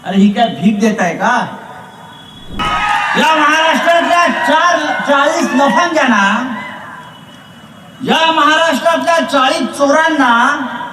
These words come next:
पन्नास, पन्नास कोटीचा आनंदाचा शिधा फक्त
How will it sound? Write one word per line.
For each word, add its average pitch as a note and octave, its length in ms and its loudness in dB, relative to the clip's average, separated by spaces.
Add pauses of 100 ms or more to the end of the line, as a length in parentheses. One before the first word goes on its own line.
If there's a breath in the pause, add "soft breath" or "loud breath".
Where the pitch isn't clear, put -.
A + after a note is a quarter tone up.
(1040)
पन्नास, G#3 480 2
पन्नास A3+ 640 0
कोटीचा G#3 460 -2
आनंदाचा G3+ 680 0
शिधा G3 680 -2 (520)
फक्त G3 260 -4